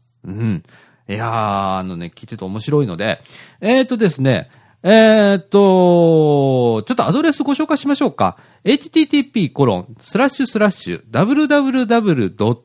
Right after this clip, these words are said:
トティービー一七一ドットネット。えー、ダブルダブルダブルドットティービー一七一ドットネット、えー、です。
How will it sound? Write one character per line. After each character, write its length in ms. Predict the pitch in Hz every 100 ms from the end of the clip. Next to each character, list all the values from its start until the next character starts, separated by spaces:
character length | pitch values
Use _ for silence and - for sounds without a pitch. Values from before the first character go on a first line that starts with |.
| -
ト 300 | 190 175 _ _ _ _ -
テ 80 |
ィ 280 | 240 262 254
ー 100 | 214
ビ 440 | 139 202 175 104 -
ー 40 | -
一 280 | - 190 170
七 340 | 165 202 123
一 440 | - 160 - - -
ド 200 | - 120
ッ 80 | 156 _ -
ト 280 | 185 - -
ネ 120 | 113
ッ 80 | 110 _
ト。 260 | 87 71 _ _ - _ _ _
え 220 | - 123 110
ー、 40 |
ダ 120 | 113
ブ 100 | 160
ル 120 | 233
ダ 140 | 226 226
ブ 120 | 220
ル 120 | 214
ダ 140 | 185 202
ブ 80 | 165
ル 140 | 98
ド 140 | -
ッ 40 | 180
ト 460 | _ - 123 - _ _
テ 80 | -
ィ 240 | 254 175 -
ー 60 | 120
ビ 380 | 143 202 151 90 -
ー 60 |
一 380 | 127 - 190 143
七 340 | 139 190 151 -
一 360 | 127 - 85 -
ド 140 | 113
ッ 20 |
ト 460 | 120 - 131 - _
ネ 120 | 117
ッ 80 | 120 _
ト、 240 | 92 80 _ -
え 360 | 113 117 107
ー、 40 | 95
で 100 | 113
す。 160 | -